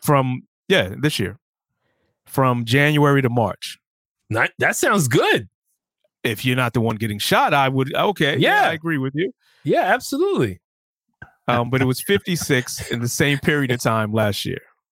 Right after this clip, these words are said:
Speaker 2: 'Cause nobody was outside. You couldn't shoot somebody. You couldn't shoot the people you wanted to shoot. 'Cause
Speaker 1: Right.
Speaker 2: they weren't
Speaker 1: But I think to
Speaker 2: outside.
Speaker 1: Mac's point, this is going to be a very hot
Speaker 2: <laughs>
Speaker 1: summer. People are going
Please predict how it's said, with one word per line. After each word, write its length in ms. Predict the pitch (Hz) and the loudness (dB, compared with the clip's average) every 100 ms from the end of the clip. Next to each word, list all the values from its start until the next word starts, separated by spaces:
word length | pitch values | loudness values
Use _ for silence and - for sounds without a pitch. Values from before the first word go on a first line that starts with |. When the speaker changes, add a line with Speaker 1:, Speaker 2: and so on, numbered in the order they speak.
| - - - - | -20 -20 -8 0
Speaker 2:
'Cause 220 | 302 269 | 0 2
nobody 460 | 294 302 302 302 311 | 2 4 4 4 2
was 180 | 294 | 2
outside. 680 | 330 330 - 359 381 381 185 139 | 4 2 4 4 4 4 0 0
You 140 | 202 | 0
couldn't 280 | - 311 285 | 2 2 0
shoot 360 | - 339 349 - | 2 2 2 0
somebody. 460 | 240 220 196 151 | 0 4 4 4
You 120 | 143 196 | 0 0
couldn't 200 | 285 226 | -2 -2
shoot 260 | 285 277 _ | -2 -2 _
the 80 | 170 | -4
people 240 | 214 202 | -2 0
you 120 | 202 202 | -2 0
wanted 220 | 214 208 | 0 -2
to 60 | |
shoot. 300 | 196 339 359 - | -2 2 2 2
'Cause 80 | |
Speaker 1:
Right. 340 | 175 247 240 - | 2 4 4 2
Speaker 2:
they 100 | 294 | 2
weren't 300 | 220 233 254 | 4 2 2
Speaker 1:
But 40 | 180 | 2
I 100 | 233 | 2
think 140 | 214 | 2
to 60 | 330 | 2
Speaker 2:
outside. 180 | 370 269 185 | 4 2 0
Speaker 1:
Mac's 80 | - | -4
point, 300 | 214 233 202 151 | -2 0 -2 -4
this 160 | 175 | -4
is 100 | 196 | -4
going 240 | 180 196 196 | 0 2 2
to 80 | 196 | 0
be 140 | 190 | 2
a 120 | 196 | 2
very 340 | 151 156 185 214 | 2 2 2 2
hot 260 | 190 202 | 2 2
Speaker 2:
<laughs> 0 | |
Speaker 1:
summer. 460 | 311 147 117 113 160 - - _ _ | 0 0 0 -4 -4 -8 -8 _ _
People 260 | - 185 170 | -4 0 0
are 60 | 160 | 2
going 280 | 160 160 | 2 0